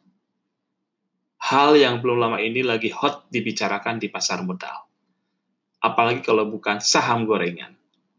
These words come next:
Teman-teman pasti pernah ikut heboh juga kan ya? Nah, hal yang sering ditanyakan ke saya adalah, apakah di pasar modal syariah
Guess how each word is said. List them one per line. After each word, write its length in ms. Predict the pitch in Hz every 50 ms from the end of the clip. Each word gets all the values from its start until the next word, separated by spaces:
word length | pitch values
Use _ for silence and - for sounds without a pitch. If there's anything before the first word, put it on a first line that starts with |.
| _ _ _ _ _ _ _ _ _ _ _ _ _ _ _
Teman-teman 400 | - 120 117 123 117 127 135 135
pasti 400 | - 113 101 - - 127 117 104
pernah 240 | - 110 110 110 107
ikut 160 | 101 - 104
heboh 240 | - - 110 104 104
juga 320 | 101 101 120 110 98 80 73
kan 160 | 71 71 71
ya? 160 | 65 - - - _ _ _ - - _ _ _ _ _ _ _ - - - - - -
Nah, 320 | 143 135 - - - - _ _ _ - - - - - -
hal 140 | 180 202 226
yang 160 | 240 220 190
sering 240 | - 170 147 143 131
ditanyakan 480 | 131 - 131 127 127 123 123 123 123
ke 80 | 123 127
saya 560 | 120 - - 151 165 175 135 98 95 92 92
adalah, 560 | 98 98 101 90 90 - - 87 95 95 - _ _ _ _ _ _ _ _ _ _ _ _ _ _ _ _ _ -
apakah 640 | 143 160 - - 170 175 180 - 233 226 214 185 151
di 160 | 139 139 135
pasar 400 | - - 127 123 - 131 127 123
modal 320 | 127 123 117 120 117 117
syariah 640 | 117 - - 110 104 110 101 - - 90 87 - -